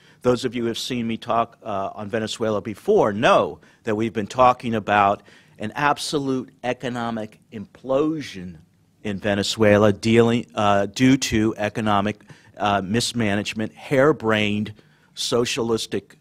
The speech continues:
uh, economic policies that have squandered the country's oil wealth.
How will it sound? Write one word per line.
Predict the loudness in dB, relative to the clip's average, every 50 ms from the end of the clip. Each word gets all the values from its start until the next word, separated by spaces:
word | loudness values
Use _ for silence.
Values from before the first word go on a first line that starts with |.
| _
uh, | -6 -4 -4 -4 -4
economic | -8 -10 -6 -4 -2 0 0 -2 -4 -6
policies | -4 -2 0 0 0 -2 -4 -6 -6 -6 -8 -8 -10 -12 -14 _ _ -20 -12 _
that | -4 -2 -2
have | 0 0
squandered | 0 0 0 -2 -2 -4 -2 2 4 6 6 6 4 2 -2 -6 -6 -8 -12 _ _ _ _ _ _ _ _ _ _ _ _ _
the | -10 -8
country's | -4 -2 -2 -2 -2 -2 -6 -6 -4 -2
oil | 2 6 6 8 8 6 4
wealth. | 0 -4 -6 -8 -8 -14 -20